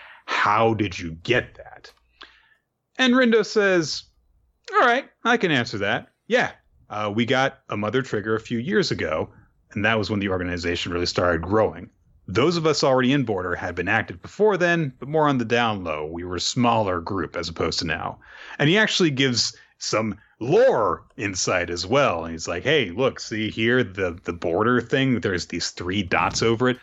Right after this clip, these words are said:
Those three circles are allied nations on your side. And one of them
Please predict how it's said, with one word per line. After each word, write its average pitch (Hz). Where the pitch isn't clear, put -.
Those 123
three 123
circles 123
are 98
allied 110
nations 98
on 82
your 90
side. -
And 87
one 131
of 131
them 85